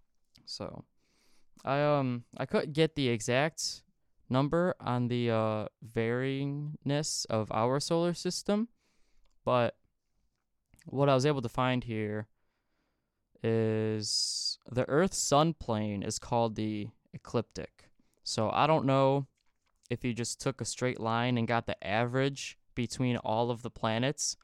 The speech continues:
Earth might be a little bit above or below, 'cause the Earth isn't gonna be directly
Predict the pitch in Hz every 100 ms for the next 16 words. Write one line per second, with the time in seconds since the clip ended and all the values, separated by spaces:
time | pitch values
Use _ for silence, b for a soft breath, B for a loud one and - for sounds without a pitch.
0 | b b b - 135 131 127 127 120 123
1 | 120 110 113 110 120 123 - 110 113 110
2 | 113 120 107 107 104 107 123 143 b b
3 | - - - 147 151 - 117 123 117 110
4 | 104 104 92 - _ _ 113 110 107 110
5 | 101 92